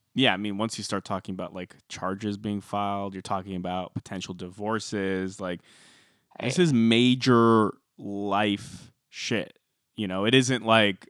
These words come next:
Speaker 1: "Oh, did you wear panties or not wear panties?" I'll always, I'll
Speaker 2: Exactly.
Speaker 1: always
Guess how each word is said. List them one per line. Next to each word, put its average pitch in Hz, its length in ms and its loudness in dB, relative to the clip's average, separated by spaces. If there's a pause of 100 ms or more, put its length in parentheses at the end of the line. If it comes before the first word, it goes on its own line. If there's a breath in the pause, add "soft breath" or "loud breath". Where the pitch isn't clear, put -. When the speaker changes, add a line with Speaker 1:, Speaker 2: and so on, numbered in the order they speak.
Speaker 1:
"Oh, 113 380 6
did 110 260 -4
you 113 140 6
wear 107 240 4
panties 101 400 0
or 104 60 0
not 95 160 2
wear 87 140 -6
panties?" - 480 -12
I'll 160 180 6
always, 165 440 10
I'll 165 220 10
Speaker 2:
Exactly. - 80 6
Speaker 1:
always 196 640 12